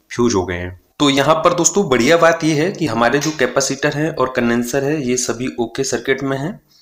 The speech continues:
केवल और केवल यहाँ पे कुछ ही कंपोनेंट इसमें जले हुए हैं। तो हम इसी सर्किट को फिर से रिपेयर कर पाएंगे, और यदि ये पूरा जल जाता तो हमको दूसरा सर्किट या तो इसमें लगाना पड़ता है या फिर दूसरा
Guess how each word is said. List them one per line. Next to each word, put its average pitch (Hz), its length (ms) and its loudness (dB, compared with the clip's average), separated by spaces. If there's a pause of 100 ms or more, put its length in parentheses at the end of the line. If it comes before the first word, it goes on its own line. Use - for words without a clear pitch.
(480)
केवल 123 280 0
और 131 120 0
केवल 127 260 0
यहाँ 117 180 0
पे 127 160 -4
कुछ 120 260 -4
ही 123 200 0
कंपोनेंट 117 460 -4
इसमें 120 240 -4
जले 110 240 2
हुए 120 220 2
हैं। 156 180 -6 (360)
तो 175 100 2
हम 165 360 -2
इसी 160 460 -2
सर्किट 123 360 -2
को 160 140 -4
फिर 160 180 -10
से - 160 -2
रिपेयर 120 340 -2
कर 117 80 0
पाएंगे, 110 400 0 (540)
और 117 240 2
यदि 131 160 0
ये 165 140 4
पूरा 135 280 2
जल 147 180 0
जाता 131 260 0
तो 151 140 -2
हमको 143 300 -4
दूसरा 120 340 0
सर्किट 127 360 -4
या 123 100 2
तो 123 100 -2
इसमें 127 220 0
लगाना 113 340 2
पड़ता 139 280 -2
है 156 80 -4
या 131 80 -2
फिर - 180 4
दूसरा 156 300 2